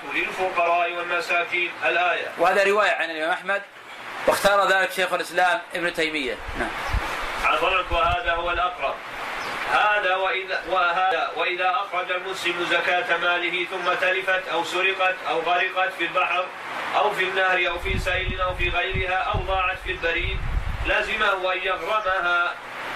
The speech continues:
Speaker 1: آه، فيخرج بدلا منها، لأن الذمة لا تبرأ إلا إذا وصلت الزكاة إلى مستحقها. وقد أفتى بعض أهل العلم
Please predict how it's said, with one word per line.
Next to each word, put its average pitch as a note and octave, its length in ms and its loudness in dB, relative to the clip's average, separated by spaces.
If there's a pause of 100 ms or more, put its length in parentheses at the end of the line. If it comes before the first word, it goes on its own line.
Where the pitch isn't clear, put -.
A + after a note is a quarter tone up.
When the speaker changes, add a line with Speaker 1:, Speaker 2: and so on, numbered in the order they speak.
(100)
Speaker 1:
آه، E3 280 4
فيخرج G3+ 720 -2
بدلا F3+ 460 2
منها، F3 460 0 (120)
لأن F3+ 280 -2
الذمة E3+ 760 0
لا F3+ 240 2
تبرأ F3 560 -2
إلا F3+ 400 0 (100)
إذا F3+ 220 0
وصلت F#3 520 -2
الزكاة F3 500 0
إلى F3 240 0
مستحقها. - 720 -2 (1300)
وقد - 280 2
أفتى G#3+ 380 2
بعض F#3 240 0
أهل F3 240 0
العلم E3+ 260 -2